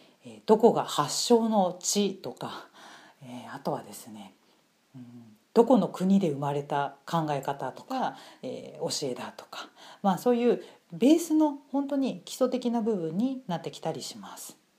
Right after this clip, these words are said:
皆さんは講師として、まあ、その道のプロ、エキスパートですので、その基礎の部分はあって当たり前です。ただ、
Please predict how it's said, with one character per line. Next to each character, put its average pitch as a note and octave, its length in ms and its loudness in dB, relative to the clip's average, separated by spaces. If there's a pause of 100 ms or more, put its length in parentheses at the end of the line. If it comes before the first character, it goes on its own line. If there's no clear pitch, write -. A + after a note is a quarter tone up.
(800)
皆 D#4+ 220 2
さ B3 160 2
ん D3+ 160 -2
は D3+ 360 -2 (500)
講 A#3+ 240 6
師 - 120 -6
と D3+ 120 -4
し - 100 -10
て、 C3 260 -10 (160)
ま E3 120 -2
あ、 - 20 -6
そ - 140 -2
の A#3 140 6
道 A3+ 240 0
の F#3 100 0
プ A3 160 -2
ロ、 C#3+ 200 -4 (140)
エ D3 80 -6
キ F#3+ 140 -4
ス - 100 -10
パ F#3+ 160 4
ー F3 60 0
ト C#3 100 -6
で C3+ 100 -8
す - 160 -14
の C3+ 200 -12
で、 D#3 300 -2 (300)
そ - 160 -4
の A3 120 0
基 - 80 -10
礎 G4+ 180 -4
の C#4 140 4
部 D3+ 100 -2
分 C#3+ 240 -6
は D3+ 240 0
あ B3+ 60 2
っ B3+ 40 -2
て - 340 -6
当 - 120 -10
た F3+ 160 -2
り F#3 100 -2
前 D#3+ 220 -8
で D3+ 140 -4
す。 - 180 -14 (400)
た C4 140 -2
だ、 G#3 240 0